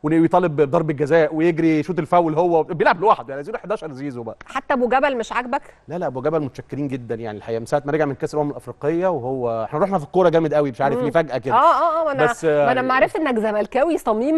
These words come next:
Speaker 1: آه.
Speaker 2: فاستفزني الموضوع
Speaker 1: تجيبي
Speaker 2: ده.
Speaker 1: بقى المعلومات.
Speaker 2: قلت لابسة لك الأحمر؟
Speaker 1: آه.
Speaker 2: قلت بقى إيه،
Speaker 1: وطلع
Speaker 2: آه،
Speaker 1: من
Speaker 2: ده
Speaker 1: عينيه المعلومات.
Speaker 2: <laughs> لا،
Speaker 1: هو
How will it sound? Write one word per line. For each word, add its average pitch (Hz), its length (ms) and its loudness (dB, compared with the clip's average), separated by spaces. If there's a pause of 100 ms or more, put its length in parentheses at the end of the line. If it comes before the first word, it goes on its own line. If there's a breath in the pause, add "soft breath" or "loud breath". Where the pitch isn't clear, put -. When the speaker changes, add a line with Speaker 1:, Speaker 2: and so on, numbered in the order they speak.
Speaker 1:
آه. 147 220 6
Speaker 2:
فاستفزني 226 460 0
الموضوع 226 480 2
Speaker 1:
تجيبي 202 140 4
Speaker 2:
ده. 175 60 6
Speaker 1:
بقى 185 200 6
المعلومات. 165 500 4
Speaker 2:
قلت 190 120 4
لابسة 254 300 0
لك 294 160 -2
الأحمر؟ 339 320 2 (180)
Speaker 1:
آه. 113 720 -2
Speaker 2:
قلت 247 240 2
بقى 254 160 2
إيه، 247 180 4
Speaker 1:
وطلع 180 340 4
Speaker 2:
آه، - 20 0
Speaker 1:
من 180 120 0
Speaker 2:
ده 170 60 -4
Speaker 1:
عينيه 180 180 0
المعلومات. 160 600 0
Speaker 2:
<laughs> 339 1600 0
لا، - 120 4
Speaker 1:
هو 349 60 8